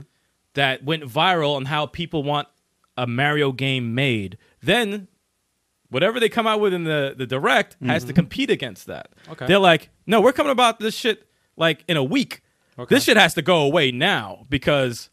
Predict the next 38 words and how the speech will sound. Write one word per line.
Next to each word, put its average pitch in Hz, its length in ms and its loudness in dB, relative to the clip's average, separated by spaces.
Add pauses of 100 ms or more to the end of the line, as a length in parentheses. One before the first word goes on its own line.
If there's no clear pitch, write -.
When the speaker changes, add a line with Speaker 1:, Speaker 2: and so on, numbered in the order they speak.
(140)
Speaker 1:
'cause 185 200 -2
I, 190 160 2
if 170 80 -8
they 254 100 4
didn't 320 120 0
have 294 100 -2
a 254 40 0
Direct, 214 440 -2
I 214 60 2
don't 247 140 -2
think 254 160 0
they'd 240 120 4
be 226 120 -2
too 233 140 -2
pissed 208 240 0
right 143 160 0
now. 110 260 -10
Speaker 3:
I 233 80 -6
agree 262 200 -6
Speaker 1:
But 190 40 2
Speaker 3:
with 196 80 4
Speaker 1:
I 208 60 4
Speaker 3:
you. 208 60 0
Speaker 1:
think 226 200 -4
they're 214 80 -2
gonna 220 220 -2
announce 196 300 -6
the 175 80 -6
Mario 175 320 -2
shit 175 300 -4
at 160 160 0
the 208 80 -8
Direct, 202 420 -2
and - 220 0
Speaker 3:
Mm-hmm. 156 60 -6
Speaker 1:
if - 120 -20 (560)
people 214 280 -2
create 190 500 -4